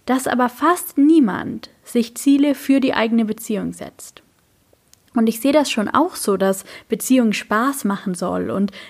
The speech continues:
nicht zu einem weiteren Punkt auf der To-Do-Liste werden soll. Aber um das Zitat von Mark Twain nochmal aufzugreifen, "Wer sich eben nicht überlegt, welche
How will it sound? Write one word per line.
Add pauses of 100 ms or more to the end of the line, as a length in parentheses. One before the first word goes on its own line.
nicht
zu
einem
weiteren
Punkt
auf
der
To-Do-Liste
werden
soll. (1000)
Aber
um
das
Zitat
von
Mark
Twain
nochmal
aufzugreifen, (1300)
"Wer
sich
eben
nicht
überlegt,
welche